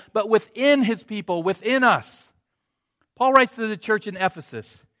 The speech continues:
"Be strengthened with power through his Spirit in your inner being, so that Christ may dwell in your hearts through faith." If you put your faith in <laughs> Jesus Christ as your Lord and Savior,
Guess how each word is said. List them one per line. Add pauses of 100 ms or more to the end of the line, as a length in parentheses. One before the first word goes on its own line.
(400)
"Be
strengthened
with
power
through
his
Spirit
in
your
inner
being,
so
that
Christ
may
dwell
in
your
hearts
through (180)
faith." (2000)
If
you
put
your
faith
in
<laughs>
Jesus
Christ
as
your
Lord
and
Savior,